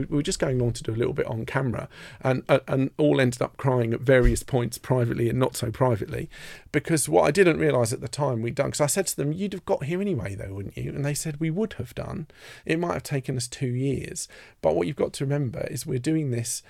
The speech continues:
for people with life-limiting conditions. So if you hadn't have done what you did when you did,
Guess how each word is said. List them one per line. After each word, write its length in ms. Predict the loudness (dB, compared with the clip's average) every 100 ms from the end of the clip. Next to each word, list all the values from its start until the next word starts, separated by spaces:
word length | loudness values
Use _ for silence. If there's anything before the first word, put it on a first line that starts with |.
| -20 _
for 240 | -4 -2
people 320 | -2 -4 -2 -2
with 140 | -2
life-limiting 880 | -2 -2 -4 -6 -6 -6 -6 -6 -10
conditions. 680 | -4 -2 -2 -4 -8 -10 -14 -18 -20 -10
So 320 | 0 2 2 -4 -8
if 160 | -4
you 60 | -4
hadn't 280 | 0 0 0
have 120 | 0
done 240 | -2 -2
what 120 | -2 -4
you 80 |
did 160 | -6 -2
when 160 | 0 0
you 100 | 0
did, 480 | -2 -2 -6 -10